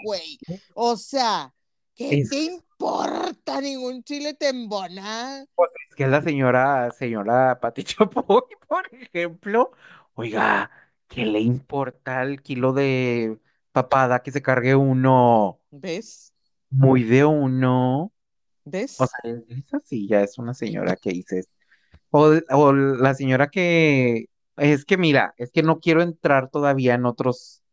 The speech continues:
Speaker 2: tan, tan adentro, porque los
Speaker 1: Ajá.
Speaker 2: tengo más adelante. Pero, por ejemplo, existe la señora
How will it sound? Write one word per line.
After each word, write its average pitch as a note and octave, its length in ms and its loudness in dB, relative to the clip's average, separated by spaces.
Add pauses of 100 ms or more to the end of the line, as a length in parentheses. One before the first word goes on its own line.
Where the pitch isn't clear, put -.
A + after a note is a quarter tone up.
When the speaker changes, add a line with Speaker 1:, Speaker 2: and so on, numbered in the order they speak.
Speaker 2:
tan, A2+ 340 -4
tan A#2 200 0
adentro, B2 600 0 (380)
porque F3 200 -4
los G2+ 120 -4
Speaker 1:
Ajá. B2+ 120 -10
Speaker 2:
tengo G#2+ 180 -12 (180)
más A#2 140 -12
adelante. A#2 680 0 (440)
Pero, B2 280 4
por A#2+ 160 2
ejemplo, C3 640 2 (280)
existe B2+ 500 0
la C3+ 140 2
señora D3 600 2